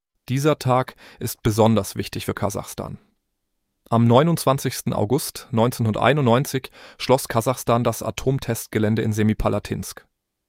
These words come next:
Zwischen neunzehnhundertneunundvierzig und neunzehnhundertneunundachtzig fanden dort vierhundertsechsundfünfzig Atomtests statt. Diese Versuche setzten etwa eins Komma fünf Millionen Menschen Strahlung aus.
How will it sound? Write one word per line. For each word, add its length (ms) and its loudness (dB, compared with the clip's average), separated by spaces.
Zwischen 260 0
neunzehnhundertneunundvierzig 1300 2
und 100 -2
neunzehnhundertneunundachtzig 1400 0
fanden 260 2
dort 240 2
vierhundertsechsundfünfzig 1200 -2
Atomtests 640 -2
statt. 360 -8
Diese 160 0
Versuche 480 2
setzten 320 0
etwa 260 2
eins 280 -2
Komma 180 2
fünf 320 -2
Millionen 400 2
Menschen 320 0
Strahlung 460 -2
aus. 320 -12